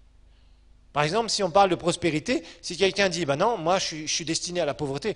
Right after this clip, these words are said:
c'est pour ça d'ailleurs que la prédestination là, que Calvin prêchait a fait beaucoup de mal à l'époque. Parce qu'il disait, « Non, non, il y a des gens qui sont prédestinés au ciel,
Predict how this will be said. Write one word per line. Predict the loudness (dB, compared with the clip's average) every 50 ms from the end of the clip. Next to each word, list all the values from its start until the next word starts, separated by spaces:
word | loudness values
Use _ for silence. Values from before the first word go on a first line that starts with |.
| -6 -12 -16 -10
c'est | -8 -8 -6
pour | -6 -4 -4
ça | 0 0 0 2
d'ailleurs | 2 2 2 2 0 0
que | 0 0
la | -2 0
prédestination | -2 -4 -4 -4 -4 -4 -4 -4 -6 -4 -4 -2 -2 0 0 -2 -2 -4 -4
là, | -6 -6
que | -6 -8 -8
Calvin | -2 -2 -2 0 0 0 -2 -2
prêchait | -4 -8 -4 -4 -2 0 -2 -2 -4 -8 -16 -16 -12
a | -12 -8
fait | -6 -4
beaucoup | -4 -6 -6 -6 -10
de | -2
mal | 0 0 2 2
à | 0
l'époque. | -2 -4 -8 -12 -14 -14 -14 -18 -18 -18 -20 -20 _ -20 -20 -20 -20 -20 -20 -20 -20 -20 -20 -20 -20 -18
Parce | -12 -12 -12
qu'il | -10 -10 -12
disait, « | -10 -2 0 0 0 0 -4 -12 -20 -20 -20 -18 -10 -6
Non, | -4
non, | -2 -2
il | -2
y | -2
a | -2
des | -4 -4
gens | -6 -6
qui | -8 -8
sont | -8 -8
prédestinés | -8 -8 -10 -8 -8 -8 -8 -8 -10 -10
au | -8 -6
ciel, | -4 -4 -4 -4